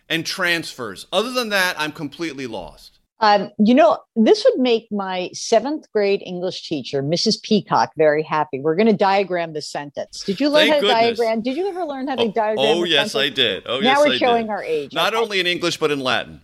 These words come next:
Speaker 2: Okay, so there you go. Um, all right, so let's start. Let's go backwards.
Speaker 1: Right, please.
Speaker 2: In two thousand eight, two thousand nine, there was this weird thing called Bitcoin.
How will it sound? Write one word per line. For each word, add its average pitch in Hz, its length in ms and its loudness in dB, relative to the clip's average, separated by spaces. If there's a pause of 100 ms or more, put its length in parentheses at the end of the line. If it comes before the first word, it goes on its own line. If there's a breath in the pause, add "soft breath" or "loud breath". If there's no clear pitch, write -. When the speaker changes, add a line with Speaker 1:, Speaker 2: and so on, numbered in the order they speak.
(140)
Speaker 2:
Okay, 202 360 2
so 220 160 -2
there 262 200 2
you 214 140 2
go. 151 140 -8 (580 loud breath)
Um, 214 340 4 (140)
all 208 80 4
right, 139 240 0
so 196 480 -4
let's 233 420 -2 (120)
start. - 580 -2 (220)
Let's 294 180 2
go 302 120 0
backwards. - 680 -6 (460)
Speaker 1:
Right, 131 260 -2
please. 156 400 -6 (520)
Speaker 2:
In 233 420 4
two 311 160 -2
thousand 311 400 2
eight, 220 160 -2
two 214 120 -4
thousand 170 440 -2
nine, 127 460 -8 (460 soft breath)
there 190 100 8
was 185 180 6
this 185 160 2
weird 220 400 4
thing 151 680 -4
called 139 400 2
Bitcoin. 117 560 -2